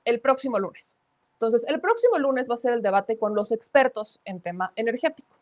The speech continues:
con dos expertos, un consultor de empresas energéticas y el doctor Valderas Puga. El próximo lunes ya está firmado, asignado, confirmado y demás.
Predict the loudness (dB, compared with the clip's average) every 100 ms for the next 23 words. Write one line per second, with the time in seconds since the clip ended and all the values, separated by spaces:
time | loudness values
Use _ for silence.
0 | _ _ _ 0 4 6 6 4 -6 -2
1 | -2 0 -2 -4 -4 _ _ -2 2 2
2 | 2 2 4 6 6 4 -4 -8 -4 -4
3 | -2 -6 -6 -8 -8 -8 -4 -2 -2 -2
4 | _ _ 4 6 6 2 4 4 4 _
5 | -2 0 2 0 -2 -8 -14 -8 -2 -2
6 | 4 4 4 -2 -4 0 -2 0 -2 0
7 | -2 -4 -6 0 4 4 2 2 2 0
8 | -4 -6 -4 -4 -4 -8 -14 -10 -6 -4
9 | -4 -8 -14 -12 -10 -4 -4 -4 -6 -8
10 | -10 -14